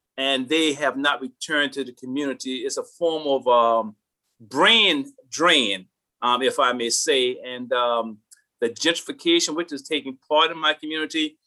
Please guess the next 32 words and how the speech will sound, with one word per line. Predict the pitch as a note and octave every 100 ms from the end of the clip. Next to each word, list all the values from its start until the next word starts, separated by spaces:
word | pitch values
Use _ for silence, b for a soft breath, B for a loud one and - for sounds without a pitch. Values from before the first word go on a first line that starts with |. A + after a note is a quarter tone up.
| _ _ _ C3
Uh, | C3+ B2+ B2
there's | F3 G#3+ A#3
a | G3+
statement | - - F#3+ F3 D3
that, | C#3 -
uh, | B2+
Doctor | B2 D#3+ D3 C#3
King, | - G3 E3+ D3+ -
uh, | A#2 A#2+ A#2+
made | C3 D3 C#3+ C3+
that | B2+ A#2+ - _ _ _
a | -
lot | A#2 E3
of | D#3
people | - E3 C#3+
don't, | C3 D#3 C#3+ C#3
uh, | C#3 A#2+ A2+
remember. | A#2+ B2 F#3+ E3 C3 B2+ _ _ _ _ _ _ - -
On | A#2+
one | E3+
occasion, | D#3+ D#3 F#3 E3 D3
he | D#3
said | - D#3 C#3+ C3
that, | C3+ B2+ -
um, | B2+ B2 A#2+ A#2 A2+ _ _ _ _ _ _ _
uh, | - B2 B2
in | C3+
terms | - E3+ D#3 C#3+
of | C#3+ C3+
the | C3
African-American | C3+ D3+ D3+ C#3+ C#3+ C#3+ C#3 B2+ _ -
community, | A#2+ A#2 D#3 E3+ E3 F3+ E3+ E3+